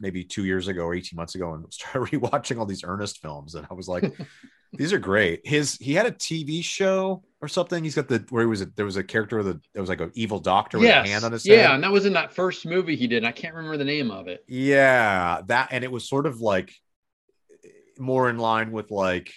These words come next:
Speaker 1: a Tim Burton type thing. It was
Speaker 2: Yeah.
Speaker 1: kind of
Speaker 2: Yeah.
Speaker 1: scary for, like, to be for kids, but, uh, really a s-,
Speaker 2: Oh, he was
Speaker 1: uh,
Speaker 2: the villain in
Speaker 1: great
Speaker 2: that movie, right? He wasn't
Speaker 1: Yeah.
Speaker 2: the good guy, and he was playing
Speaker 1: Correct.
Speaker 2: that mad sci-, what the hell movie is that? Now
Speaker 1: I
Speaker 2: I'm
Speaker 1: can't, I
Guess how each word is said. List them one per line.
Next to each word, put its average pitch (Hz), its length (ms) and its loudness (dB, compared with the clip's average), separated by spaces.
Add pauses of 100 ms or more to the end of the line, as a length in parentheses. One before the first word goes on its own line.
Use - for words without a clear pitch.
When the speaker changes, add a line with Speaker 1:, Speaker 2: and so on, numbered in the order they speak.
(360)
Speaker 1:
a 95 60 -10
Tim 110 320 -2
Burton 117 420 -2
type 120 300 -4
thing. 120 280 -4
It - 100 2
was 113 80 4
Speaker 2:
Yeah. 95 80 0
Speaker 1:
kind 127 120 0
of 120 60 -4
Speaker 2:
Yeah. - 40 -8 (320)
Speaker 1:
scary 110 280 -2
for, 113 240 -6
like, 104 260 -4 (260)
to - 100 -14
be 92 320 -6
for 80 160 -18
kids, 101 400 -8
but, 80 260 -8 (540)
uh, 85 300 -2
really 143 300 -4
a 95 40 -4
s-, - 200 -10
Speaker 2:
Oh, 139 80 0
he 185 120 4
was - 140 2
Speaker 1:
uh, 151 100 2
Speaker 2:
the - 20 -4
villain 170 340 0
in 135 60 2
Speaker 1:
great 92 80 2
Speaker 2:
that 104 180 -2
movie, 107 320 -4
right? 123 240 0
He 165 80 -8
wasn't 104 240 4
Speaker 1:
Yeah. - 40 -4
Speaker 2:
the - 60 -4
good 180 200 -4
guy, 104 280 -2
and 110 120 0
he 117 40 -2
was 117 120 -6
playing 135 200 -2
Speaker 1:
Correct. 90 160 0
Speaker 2:
that 120 80 -4
mad 123 160 -4
sci-, 143 160 -12 (240)
what 226 160 2
the 202 80 -6
hell 208 200 0
movie 190 320 2
is 185 140 4
that? 120 180 -2
Now 135 140 0
Speaker 1:
I - 40 0
Speaker 2:
I'm - 140 -4
Speaker 1:
can't, 170 40 0
I 139 160 2